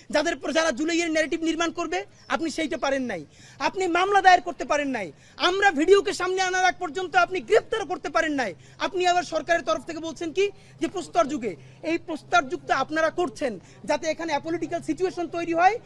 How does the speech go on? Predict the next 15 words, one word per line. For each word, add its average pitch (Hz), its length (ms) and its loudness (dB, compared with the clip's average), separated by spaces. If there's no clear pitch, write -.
এবং 359 360 6
এদেশে 339 280 -2
একটা 330 200 -6
আধা 359 220 0
খাসরা, 359 320 2
আধা 349 320 0
সুশীল 381 360 -4
এনজিওবাদী 330 460 0
সরকার 277 400 -4
টিকে 247 180 -10
থাকে। 180 240 -14
আর 330 200 4
এই 381 200 4
এনজিওবাদী 359 720 2
সরকার 330 420 4